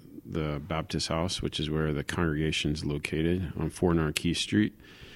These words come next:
And, um, I was originally supposed to be here two years, and, but then I decided to go to Hebrew University, and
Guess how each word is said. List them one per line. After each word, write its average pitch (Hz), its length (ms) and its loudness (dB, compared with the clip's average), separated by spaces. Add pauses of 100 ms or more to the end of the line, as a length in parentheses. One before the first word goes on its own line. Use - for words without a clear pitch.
(760)
And, 110 640 8
um, 107 500 8 (1120)
I 101 60 6
was 104 140 8
originally 113 320 10
supposed 98 220 4
to - 40 -4
be 98 120 6
here 92 120 8
two - 240 4
years, 95 600 8 (300)
and, 80 760 4 (400)
but 85 140 0
then 95 120 8
I 90 140 8
decided 82 600 4 (180)
to - 160 -2
go 82 160 4
to 78 100 4
Hebrew 85 300 2
University, 82 840 2 (100)
and 76 400 -6